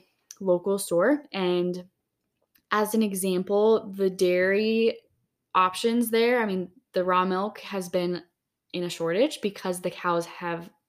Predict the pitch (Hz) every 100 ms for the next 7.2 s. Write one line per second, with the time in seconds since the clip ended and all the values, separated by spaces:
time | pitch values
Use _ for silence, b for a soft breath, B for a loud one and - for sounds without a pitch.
0 | _ _ _ 190 180 175 170 165 - _
1 | _ - 170 160 - _ - 175 87 165
2 | - 165 - - - B B B B B
3 | B 196 190 185 - 180 175 175 175 170
4 | 170 175 175 170 92 - - - 175 165
5 | 160 - 170 165 160 175 175 170 - 190
6 | 185 180 175 175 180 170 165 160 165 165
7 | 165